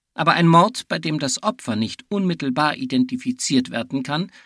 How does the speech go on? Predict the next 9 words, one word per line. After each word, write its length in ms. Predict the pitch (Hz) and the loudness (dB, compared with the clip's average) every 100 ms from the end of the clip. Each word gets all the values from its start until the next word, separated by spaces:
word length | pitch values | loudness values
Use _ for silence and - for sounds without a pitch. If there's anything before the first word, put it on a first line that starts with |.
| _ _ _ | _ _ _
ist 200 | 175 - | -6 -4
aus 160 | 165 | 0
Sicht 240 | 214 220 - | 0 0 0
eines 260 | 170 160 | 0 0
Ermittlers 580 | 139 143 165 165 160 151 | 0 0 0 0 0 0
ein 280 | - 139 135 | -2 0 2
richtig 580 | 127 160 - 123 120 - | 2 0 -2 -4 -4 -6
schlechter 500 | 123 107 - 110 - | -6 -6 -6 -8 -8
Anfang. 480 | 101 90 95 98 | -12 -12 -14 -14